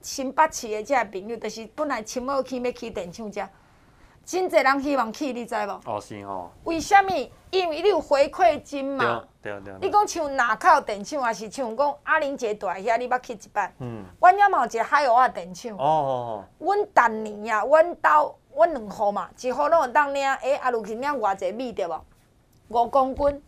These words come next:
Speaker 2: 哦，是。
Speaker 1: 五百块，逐年拢有当领五百块。
Speaker 2: 嘿。哦。
Speaker 1: 阮是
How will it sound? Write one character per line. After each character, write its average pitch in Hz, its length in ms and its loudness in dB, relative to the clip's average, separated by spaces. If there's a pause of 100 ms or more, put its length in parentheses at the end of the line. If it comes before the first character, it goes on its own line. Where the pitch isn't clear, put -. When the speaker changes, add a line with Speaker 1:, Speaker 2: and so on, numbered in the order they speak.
Speaker 2:
哦， 113 120 -8
是。 110 340 -10
Speaker 1:
五 254 160 4
百 294 220 6
块， 285 140 -2 (280)
逐 240 140 -2
年 247 160 0
拢 339 80 2
有 285 60 0
当 277 200 2
领 262 180 -2
五 190 120 -6
百 220 180 2
块。 233 120 -8
Speaker 2:
嘿。 - 200 -14
哦。 151 160 -4
Speaker 1:
阮 403 180 4
是 - 160 -8